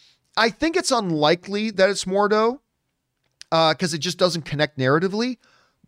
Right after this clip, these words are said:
But because it, there is a connection with Doctor Strange, it is a possibility. It's a possibility. But I'm with you, Andy. I'm down for anything that gives us more Chiwetel Ejiofor any day.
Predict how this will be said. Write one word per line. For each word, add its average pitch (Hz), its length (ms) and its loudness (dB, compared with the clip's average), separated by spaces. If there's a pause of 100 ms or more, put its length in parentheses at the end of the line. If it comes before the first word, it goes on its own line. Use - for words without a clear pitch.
(160)
But 254 300 4
because 202 340 -6
it, 139 300 -6
there 180 180 4
is 285 260 0
a - 40 -4
connection 175 380 -4
with 151 100 -4
Doctor 147 300 2
Strange, 160 640 -2
it 170 120 2
is 185 140 0
a 175 40 -4
possibility. 123 840 -4 (200)
It's 143 120 -8
a 120 60 -8
possibility. 123 640 -2 (240)
But 170 140 2
I'm 233 120 2
with 220 200 0
you, 147 100 -2
Andy. 117 300 -4 (180)
I'm 190 220 0
down 190 240 4
for 175 120 0
anything 170 280 0
that 143 80 0
gives 135 200 -2
us 139 140 -8
more 139 160 2
Chiwetel 127 500 -2
Ejiofor 98 500 -6 (100)
any 147 200 2
day. 123 280 0